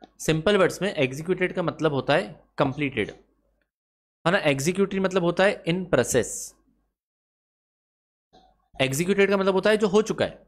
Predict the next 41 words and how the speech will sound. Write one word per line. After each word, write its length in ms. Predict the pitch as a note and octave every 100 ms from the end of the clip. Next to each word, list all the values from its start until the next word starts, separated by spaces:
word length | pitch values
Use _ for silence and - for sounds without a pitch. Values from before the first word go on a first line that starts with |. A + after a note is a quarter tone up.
| -
<clears throat> 540 | D#3 - _ _ -
एग्जीक्यूटेड 460 | A#2+ B2 D#3+ E3 E3+
का 80 | F3
मतलब 220 | C#3+ D#3
होता 180 | D3+ E3
है 60 |
जो 140 | F3 E3+
हो 140 | F3
चुका 220 | D#3+ A#2
है, 200 | D2+ - _ _ _ - - _ _ _ _ _ _ _ _ _ _ -
ठीक 80 | F3
है, 100 | A3 - _ _ _ -
that 180 | C#3+ F#3
is 60 |
executed। 640 | D#3 C#3 F3 C#3+ B2+ C#3 - - -
एग्जीक्यूटरी 680 | C#3 C#3 G3 - D3+ D3+ G#3
मतलब, 400 | G3+ F#3 A3+ - - _ _ _ _ _ _ C3
एग्जीक्यूटरी 720 | C3+ F3+ F3+ E3 D#3+ F3+ G#3
मतलब 360 | E3+ G3 A3+ - -
क्यूटनेस 540 | E3 D#3+ E3+ G3+ F3+
जो 120 | F#3
है 140 | E3+ F3+
वो 120 | F3+
अभी 240 | E3 G#3+ F#3
in 120 | F3
process 360 | E3 B2+ D#3+ C3+
है, 140 | - - _ _ _ -
पूरा 240 | E3+ G3
क्यूट 240 | F#3+ F#3+ F3+
बना 220 | D#3 D#3+
नहीं 160 | D3 F#2
है, 80 | - _ _ _ _
है 60 | E3+
ना, 120 | G#3+
in 180 | - E3+
process, 400 | E3 D3 A2+ G#2
that 160 | B2 F3
is 100 | E3+
called 200 | F3+ F#3+
as 60 | D3+
executory। 640 | C3 F3 - A#2+ C#3